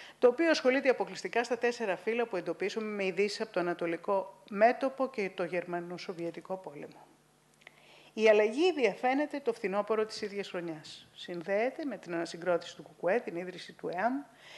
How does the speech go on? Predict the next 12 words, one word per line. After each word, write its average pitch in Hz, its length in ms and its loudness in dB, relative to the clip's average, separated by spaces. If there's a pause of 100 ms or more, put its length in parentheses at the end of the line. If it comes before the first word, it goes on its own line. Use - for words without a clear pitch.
(200)
και 240 140 2
τις 226 200 -4
διεργασίες 226 640 2
στην 254 140 -8
κομμουνιστική 196 920 -6 (440)
και 262 160 4
στις - 280 0
σοσιαλιστική, 196 1040 0 (180)
ε, 190 180 2
σοσιαλιστικές 175 720 0
συνιστώσεις 165 640 -4
του. - 120 -20